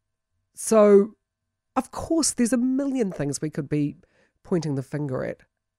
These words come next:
when it comes to poor policy making and poor execution of policy. And we will get round to that. I have absolutely no doubt.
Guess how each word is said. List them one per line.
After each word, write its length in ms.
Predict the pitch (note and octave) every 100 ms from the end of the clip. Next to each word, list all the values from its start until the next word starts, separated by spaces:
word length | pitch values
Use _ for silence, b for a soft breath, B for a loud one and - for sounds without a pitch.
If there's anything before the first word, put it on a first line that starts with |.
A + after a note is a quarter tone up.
| _
when 160 | D#3+
it 80 | D#3
comes 320 | - D#3 D3 -
to 260 | D#3 C#3+ - _
poor 240 | - D#3+
policy 420 | C#3 - D3 - C3+
making 440 | B2 A#2 B2+ A#2+ b b b
and 200 | E3+ E3
poor 300 | - - F3
execution 640 | D3+ - - - F#3 - C#3+
of 120 | A#2+
policy. 500 | - A#2 A2+ F#2+ A2 - _ _ _ _ _ _ _ _ _ _ _ -
And 280 | G3+ G3 - _ _ _ _ _ _ _ _ _ _
we 160 | D#3+ A3+
will 120 | A#3+
get 160 | A3
round 260 | G3+ A3 C4
to 80 | D#3+
that. 200 | G#2 - _ _ _ _ _ _ _ _ _ _ _ _ _ _ -
I 100 | E3+
have 100 | F3+
absolutely 440 | F#3+ - G3 F#3+
no 220 | F#3 E3+
doubt. 400 | E3+ G3 E3+ -